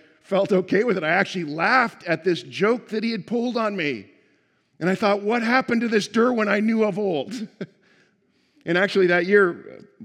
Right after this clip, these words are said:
friend after friend said, "Derwin, you're a different guy. There's, I don't know what happened to you." But Jesus actually did a major miracle in my life, and one of the signs of his,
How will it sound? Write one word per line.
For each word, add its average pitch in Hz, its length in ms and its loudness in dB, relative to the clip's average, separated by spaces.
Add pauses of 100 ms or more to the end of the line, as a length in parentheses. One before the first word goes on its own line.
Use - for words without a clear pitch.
(200)
friend 196 300 0
after 170 220 2
friend 175 260 -4
said, 139 180 -12
"Derwin, 160 300 -4
you're 165 200 -2
a 139 60 -2
different 143 520 -10
guy. 139 240 -4
There's, 117 240 -12 (460)
I 135 100 -10
don't 151 120 -8
know 131 80 -8
what 131 180 -8
happened 131 260 -10
to 120 60 -8
you." 107 80 -10
But 120 160 -10 (260)
Jesus 151 320 -4
actually 131 280 -6
did 117 120 -6
a 117 60 -4
major 131 360 -6
miracle 135 580 -8
in 120 120 -8
my 120 140 -8
life, 139 300 -6
and 123 120 -10
one 135 140 -6
of 175 120 -8
the 151 60 -12
signs 160 460 -8
of 123 80 -8
his, 120 140 -10